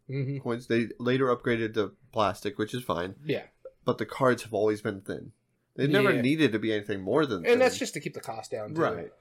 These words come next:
Speaker 1: But
Speaker 2: Exactly, to keep it in a thirty dollar box for that
Speaker 1: Uh,
Speaker 2: big.
Speaker 1: in, in, in all honesty,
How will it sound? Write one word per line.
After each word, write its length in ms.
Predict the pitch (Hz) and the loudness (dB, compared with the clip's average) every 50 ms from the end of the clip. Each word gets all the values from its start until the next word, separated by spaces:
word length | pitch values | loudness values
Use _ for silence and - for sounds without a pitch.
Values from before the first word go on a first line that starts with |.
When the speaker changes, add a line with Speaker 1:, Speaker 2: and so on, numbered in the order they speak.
| _ - | _ 0
Speaker 1:
But 240 | - 156 185 - - | 2 2 2 2 -2
Speaker 2:
Exactly, 520 | 117 113 110 120 110 110 - - 92 90 | -4 0 2 2 2 2 2 -2 -4 -4
to 100 | 90 107 | -4 -6
keep 180 | - - 123 - | -4 -4 -4 -4
it 80 | 107 104 | -4 -6
in 80 | 101 | -6
a 60 | 98 | -6
thirty 240 | 101 - 117 110 107 101 | -4 -2 -4 -4 0 0
dollar 220 | 107 95 92 92 | 2 2 2 2
box 280 | 98 117 131 123 - - | 2 2 2 0 -2 -6
for 80 | - 85 | -8 -6
that 200 | 82 73 - 160 | -6 -2 2 2
Speaker 1:
Uh, 120 | 180 190 | 4 6
Speaker 2:
big. 80 | - 202 | 6 6
Speaker 1:
in, 140 | 190 180 - - | 6 6 4 0
in, 140 | 180 185 - - 185 160 | 0 0 0 0 -2 0
in 60 | 151 | 0
all 180 | 160 196 226 175 165 | 2 0 0 0 -2
honesty, 480 | 147 139 127 - - 123 127 113 - | -2 -2 -4 -4 -6 -6 -6 -8 -10